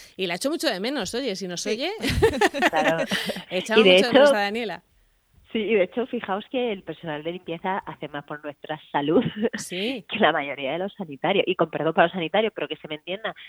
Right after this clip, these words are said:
Speaker 1: Sí.
Speaker 3: eh, una persona puede estar atendiendo en un hospital, ¿no? Y si nos ponemos enfermos, va a estar ahí, eh, con nosotros al cien por cien. Pero, pero es que los limpiadores hacen que no nos pongamos enfermos porque están limpiando bien y están haciendo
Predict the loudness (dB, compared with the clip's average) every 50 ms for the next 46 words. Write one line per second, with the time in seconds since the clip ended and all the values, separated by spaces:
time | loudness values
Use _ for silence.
0 | -18 -18 -18 -10 -2 2 4 4 6 4 4 2 2 0 0 0 -2 -2 -4 -8
1 | _ _ _ _ _ -10 -10 -10 -12 -14 -6 -4 -2 -2 -2 -4 -4 -2 -2 0
2 | 0 -2 -2 -2 -2 -2 0 -2 -2 -4 -4 -4 -4 -4 -4 -4 -6 -6 -6 -4
3 | -2 0 0 0 -2 -4 -6 -6 -8 -12 -14 -14 -10 -8 -8 -4 -2 -2 0 0
4 | 0 0 2 0 0 2 0 0 0 -2 -6 -6 -4 -4 -4 -4 -2 0 2 2
5 | 2 2 0 -2 -2 -2 -2 -2 -4 -4 -4 -6 -8 -14 _ _ -8 -6 -6 -4
6 | -4 -2 0 2 4 2 2 2 -2 -2 -4 -2 0 0 -2 -2 -4 -12 -20 -20
7 | _ _ _ _ 0 2 4 4 4 2 -2 -4 -6 -6 -6 -6 -8 -6 -4 -2
8 | 0 0 0 0 0 0 2 2 2 0 0 0 -2 -2 -2 -2 0 0 0 0
9 | 0 -2 -2 0 0 0 0 0 -2 -2 -2 -2 -2 -2 -2 -4 -4 -6 -6 -8
10 | -4 -4 -2 -2 -4 -4 -2 -2 -2 0 0 0 0 0 2 2 0 0 -2 -6
11 | -6 _ -4 -2 -2 -2 -2 -4 -8 -8 -8 -8 -6 -6 -6 -6 -6